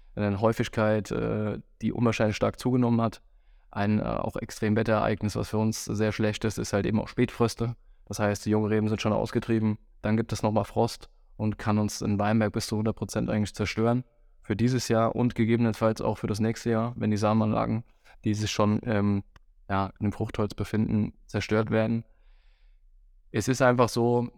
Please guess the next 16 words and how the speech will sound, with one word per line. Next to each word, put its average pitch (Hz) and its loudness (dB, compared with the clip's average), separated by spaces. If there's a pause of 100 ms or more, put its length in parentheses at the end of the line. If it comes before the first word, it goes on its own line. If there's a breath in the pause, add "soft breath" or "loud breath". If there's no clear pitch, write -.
wir 110 -2
müssen 123 2
ja 113 2
mit 113 -4
dem 120 0 (140)
umgehen 120 2
und 113 -2
Strategien 113 2
entwickeln, 113 2
wie 110 0
es 110 0
sich 110 -4
im 110 0
Moment 110 4
so 110 4
entwickelt. 104 0